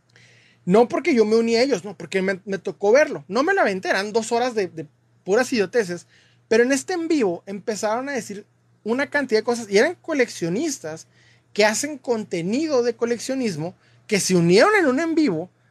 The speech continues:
para decir que a N B R lo querían golpear, literalmente. Recuerdo que uno hizo esta seña. "Ay, es que lo quiero encontrar y tengo muchas ganas de... Gol-", así.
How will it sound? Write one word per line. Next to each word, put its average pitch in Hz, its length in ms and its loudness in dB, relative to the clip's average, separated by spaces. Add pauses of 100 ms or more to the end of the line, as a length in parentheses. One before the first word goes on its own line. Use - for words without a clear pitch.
(220)
para 277 260 4
decir 202 400 0
que 240 100 -2
a 233 100 0
N 220 180 -4
B 226 120 0
R 220 180 -4
lo 233 160 -8
querían 180 380 -4
golpear, 262 640 -2 (140)
literalmente. 302 960 0 (420)
Recuerdo 247 580 2
que 359 140 0
uno 330 280 4
hizo 240 160 -6
esta 254 220 -10
seña. 285 420 -6 (360)
"Ay, 277 320 2
es 240 100 -4
que 277 100 -10
lo 247 140 0
quiero 247 160 -6
encontrar 269 340 -2
y 214 140 -6 (640)
tengo 220 240 -2
muchas 320 320 2
ganas 247 220 -4
de... 247 80 -2
Gol-", 220 140 -6
así. 185 420 0